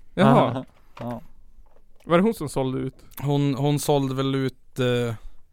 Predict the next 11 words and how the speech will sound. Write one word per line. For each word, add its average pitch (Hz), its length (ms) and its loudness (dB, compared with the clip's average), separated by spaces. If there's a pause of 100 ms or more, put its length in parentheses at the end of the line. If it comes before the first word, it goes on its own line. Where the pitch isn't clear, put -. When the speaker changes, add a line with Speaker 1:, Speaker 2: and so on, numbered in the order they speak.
(1000)
Speaker 3:
hon 135 140 -6
sålde 143 440 0
ju, 131 180 0
vad 123 120 -6
fan 143 140 -4
var 143 120 2
det? 113 60 -6
Danderyds 127 560 -2
sjukhus 139 720 -4 (120)
och, - 560 -8
eh, 120 480 -4